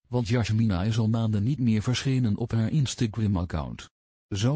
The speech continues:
we weten in ieder geval dat Jolante open-minded is. Toen ze nog een relatie had met Jan Smit, stond ze open voor een triootje met een andere vrouw erbij.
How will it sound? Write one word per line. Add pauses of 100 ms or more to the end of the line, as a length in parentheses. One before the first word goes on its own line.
we
weten
in
ieder
geval
dat
Jolante
open-minded
is. (380)
Toen
ze
nog
een
relatie
had
met
Jan
Smit, (180)
stond
ze
open
voor
een
triootje
met
een
andere
vrouw
erbij.